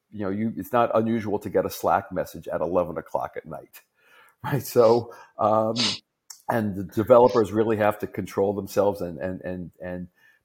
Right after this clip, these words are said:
um, make sure that they're not burning themselves out, which is another challenge, right? If, with the remote work, uh, and developers seem like they work twenty-four hours, it's making sure that the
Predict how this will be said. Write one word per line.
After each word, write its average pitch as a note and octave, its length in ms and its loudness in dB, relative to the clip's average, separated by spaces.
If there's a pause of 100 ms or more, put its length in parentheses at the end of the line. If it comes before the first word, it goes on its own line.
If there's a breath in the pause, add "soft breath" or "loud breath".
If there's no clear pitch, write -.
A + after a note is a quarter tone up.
(140)
um, F2+ 380 0
make G#2 140 0
sure G2 180 -2
that G2 180 0
they're F#2+ 100 0
not F#2+ 280 -4
burning F#2+ 300 -2
themselves F2 500 -4
out, G2 200 4
which F2 160 -6
is F#2+ 80 -6
another G#2 380 0
challenge, C2+ 480 -12
right? F#2 260 -2
If, - 160 -10 (220)
with G#2+ 100 -8
the G2 60 -10
remote G#2 420 0
work, G#2+ 300 0 (540 soft breath)
uh, G2 220 0
and G#2 140 -2
developers G#2 600 2 (760)
seem C3 300 -2
like A2 140 2
they G#2 80 0
work G2 240 -2
twenty-four G2+ 440 -2
hours, G#2+ 360 2
it's F#2+ 180 -8
making G#2+ 300 -6
sure G#2 340 -2
that F2+ 240 -2
the - 80 -12